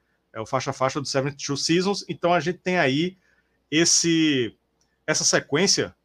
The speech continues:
dos álbuns mais recentes do Metallica pra fazer um comparativo e uma expectativa, né? A gente vai comentando esse já na expectativa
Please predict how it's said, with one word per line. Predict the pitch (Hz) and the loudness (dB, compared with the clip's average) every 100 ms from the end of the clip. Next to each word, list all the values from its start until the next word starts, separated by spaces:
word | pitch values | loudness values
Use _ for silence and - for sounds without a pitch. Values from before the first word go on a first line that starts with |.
| - | -12
dos | 113 123 113 - - _ _ _ _ _ _ _ _ _ - 120 - | -4 -4 -4 -8 -12 _ _ _ _ _ _ _ _ _ -16 -16 2
álbuns | 135 143 127 104 | 4 6 4 -2
mais | 139 | -2
recentes | 135 113 120 - | -2 -6 -8 -6
do | 156 | -4
Metallica | 185 175 180 180 208 _ _ - | 2 6 6 4 -12 _ _ -4
pra | 226 | -2
fazer | 247 226 208 262 359 | 0 2 2 2 -2
um | 262 | -10
comparativo | 233 - - 175 135 196 208 247 - | -2 0 6 6 6 0 -4 -6 -8
e | 262 320 - | -6 -6 -6
uma | 285 180 | -4 -4
expectativa, | - 156 143 101 - 127 110 | 0 0 0 -6 -6 -8 -6
né? | 139 165 - | -10 -12 -10
A | |
gente | 120 151 | -8 -2
vai | 156 | 0
comentando | 156 185 156 - 147 147 135 | 2 2 0 0 -2 2 2
esse | 151 151 220 - - - _ _ _ | 2 0 -6 -12 -20 -20 _ _ _
já | 127 147 175 | -4 2 2
na | 185 | 2
expectativa | 185 196 190 151 - 156 180 208 | 0 -2 0 -2 0 0 2 0